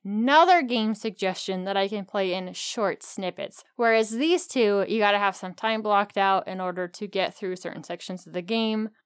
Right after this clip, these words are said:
I need one that I can jump into, play for a couple minutes, and jump out and not have to worry about starting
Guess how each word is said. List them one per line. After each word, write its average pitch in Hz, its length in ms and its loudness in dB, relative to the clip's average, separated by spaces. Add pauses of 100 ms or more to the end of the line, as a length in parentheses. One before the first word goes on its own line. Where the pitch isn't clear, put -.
I 247 200 6
need 240 260 2
one 214 500 0 (320)
that 208 280 2
I 202 380 0
can 190 520 -8
jump 233 280 -2
into, 208 560 -2 (100)
play 202 200 -2
for 190 140 -4
a 185 40 -4
couple 190 240 -6
minutes, 180 380 -8
and 190 180 -6
jump 180 260 -6
out 180 300 -2
and 175 120 -8
not 160 120 -4
have 180 160 -4
to 190 120 -8
worry 180 280 -6
about 175 320 -4
starting 170 480 -8